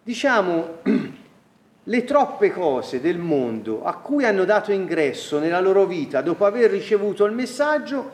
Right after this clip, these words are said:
soffocano la parola. Faccio un esempio,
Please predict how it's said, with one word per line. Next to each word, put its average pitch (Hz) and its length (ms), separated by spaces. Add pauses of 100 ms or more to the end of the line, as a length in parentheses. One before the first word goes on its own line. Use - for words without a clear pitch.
soffocano 240 720
la 202 100
parola. 127 640 (760)
Faccio 214 260
un 233 80
esempio, 220 560